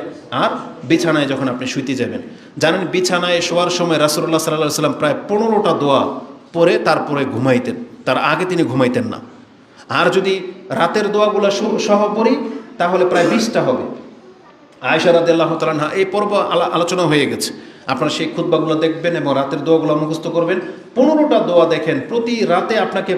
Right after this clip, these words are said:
পড়ার এটা ওজিফা, অথচ আপনার জীবনে আপনি কোনোদিন চেষ্টাই করলেন না। অথচ এতে এত বরকতপূর্ণ যে যেই ব্যক্তি তেত্রিশ বার করে সুবহানাল্লাহ, আলহামদুলিল্লাহ, আল্লাহু আকবার বলবে, আর লা ইলাহা ইল্লাল্লাহু ওয়াহদাহু লা শারীকা লাহু লাহুল মুলকু ওয়া লাহুল হামদু ওয়া হুয়া আলা কুল্লি শাইইন কাদির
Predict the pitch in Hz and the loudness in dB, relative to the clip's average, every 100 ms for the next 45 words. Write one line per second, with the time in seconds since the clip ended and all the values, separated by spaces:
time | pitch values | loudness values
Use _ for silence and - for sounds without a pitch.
0 | - 185 180 156 143 139 160 - 120 - | 0 2 2 2 0 0 -2 0 -2 -4
1 | - - - - - - 131 175 170 156 | -10 -16 -20 -20 -20 -6 -4 -2 0 -2
2 | - 170 151 143 156 165 151 - 151 143 | 0 0 2 0 2 2 0 -2 -4 -2
3 | 139 127 170 - 135 123 123 110 98 - | -2 -2 -2 -2 -2 -2 -2 -2 -6 -10
4 | - - - - - - _ 123 147 135 | -16 -20 -20 -20 -20 -20 _ -4 -2 0
5 | 160 - 131 - 143 147 240 254 254 262 | 0 0 0 0 0 4 4 6 4 2
6 | - 233 160 160 - - - 160 180 226 | 0 0 2 0 -4 -10 -10 -4 0 2
7 | 247 233 233 226 190 160 - - - 247 | 2 0 -2 -2 -2 -2 -4 -8 0 0
8 | 247 196 190 196 196 190 175 - - - | 0 -4 0 2 2 2 2 2 -2 -10
9 | - 190 180 180 170 165 170 180 175 175 | -4 -2 0 0 0 0 -2 -2 -2 2
10 | 170 170 170 170 170 175 175 175 170 247 | 4 4 2 2 2 2 4 2 2 0
11 | 254 - - - 131 131 160 170 170 165 | -2 -8 -14 -10 -6 0 2 4 2 2
12 | 165 160 165 165 165 160 160 160 160 175 | 2 0 0 2 0 0 0 2 0 2
13 | 160 160 156 151 160 151 165 160 156 156 | 0 2 0 0 0 2 2 2 2 0
14 | 156 160 156 160 160 160 151 156 151 165 | 0 0 -2 -4 0 2 2 2 0 0
15 | 165 170 165 175 180 240 | 0 2 2 4 4 2